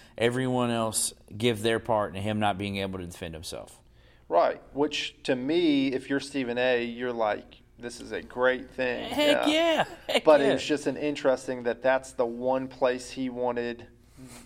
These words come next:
Speaker 1: Well,
Speaker 2: that
Speaker 1: he
Speaker 2: to
Speaker 1: knew
Speaker 2: come
Speaker 1: everybody
Speaker 2: out
Speaker 1: would
Speaker 2: of.
Speaker 1: see it.
Speaker 2: Yeah, I didn't
Speaker 1: And
Speaker 2: see it until you told me about it.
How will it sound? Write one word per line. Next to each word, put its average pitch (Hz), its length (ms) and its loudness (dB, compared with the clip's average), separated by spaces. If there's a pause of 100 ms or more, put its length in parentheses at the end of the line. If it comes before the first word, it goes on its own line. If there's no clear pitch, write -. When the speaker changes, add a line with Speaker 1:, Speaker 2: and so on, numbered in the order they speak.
(160)
Speaker 1:
Well, 147 120 4
Speaker 2:
that 208 120 8
Speaker 1:
he 220 60 4
Speaker 2:
to 202 60 4
Speaker 1:
knew - 60 4
Speaker 2:
come 185 60 4
Speaker 1:
everybody 156 280 4
Speaker 2:
out 117 40 2
Speaker 1:
would 107 100 2
Speaker 2:
of. - 40 -4
Speaker 1:
see 226 220 0
it. - 220 -8 (760)
Speaker 2:
Yeah, - 140 -6 (160)
I 127 140 4
didn't 139 160 0
Speaker 1:
And - 40 -12
Speaker 2:
see 131 140 -4
it 123 80 -2
until 123 220 -4
you 139 160 -4
told 123 240 0
me 123 80 -8
about 120 240 0
it. - 120 -8